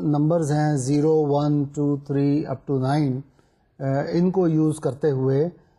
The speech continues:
ہم، آ، اپنے نمبرز کو کی کاؤنٹنگ کرتے ہیں۔ تو مثال کے طور پر اگر ہمارے پاس گیارہ سو پچیس نمبر ہے اور ہم نے اس کو،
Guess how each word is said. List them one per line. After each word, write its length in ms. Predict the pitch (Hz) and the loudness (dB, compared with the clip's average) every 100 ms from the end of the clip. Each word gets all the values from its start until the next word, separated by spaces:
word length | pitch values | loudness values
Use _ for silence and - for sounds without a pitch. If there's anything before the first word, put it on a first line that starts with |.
| _ - | _ -6
ہم، 540 | 135 139 143 143 - | -2 0 0 0 -2
آ، 360 | - 135 131 131 147 135 | -4 -4 -2 -4 -6 -6
اپنے 240 | 160 147 | -2 0
نمبرز 420 | 143 147 165 147 | 2 2 2 0
کو 360 | - 139 131 143 - _ _ | -2 -2 0 -2 -8 _ _
کی 160 | 156 | -4
کاؤنٹنگ 460 | 147 156 156 151 139 | -2 0 0 0 0
کرتے 320 | 127 107 131 | -2 -6 -6
ہیں۔ 260 | 127 120 117 - _ _ _ _ 156 | -6 -6 -10 -18 _ _ _ _ -2
تو 200 | 151 143 | 0 2
مثال 420 | 143 143 156 160 | 0 0 0 0
کے 140 | 160 | -2
طور 200 | 147 135 | 0 -2
پر 300 | 127 - 170 170 _ _ _ - | -2 -2 -2 -4 _ _ _ -4
اگر 220 | 143 151 | -2 0
ہمارے 400 | 147 143 139 143 | 0 0 0 0
پاس 560 | 143 143 151 156 - _ _ _ _ _ _ _ _ _ _ 185 139 | 0 0 0 -4 -10 _ _ _ _ _ _ _ _ _ _ -12 -2
گیارہ 320 | 143 147 180 | 0 2 0
سو 260 | 165 160 147 | 0 0 0
پچیس 460 | 151 156 196 165 156 | -2 -4 -2 -2 0
نمبر 240 | 147 143 | 0 0
ہے 220 | 127 135 | -2 0
اور 140 | 147 143 | 0 0
ہم 140 | 139 | 0
نے 160 | 147 147 | 0 -2
اس 180 | 139 | -4
کو، 300 | - 147 143 | -2 0 0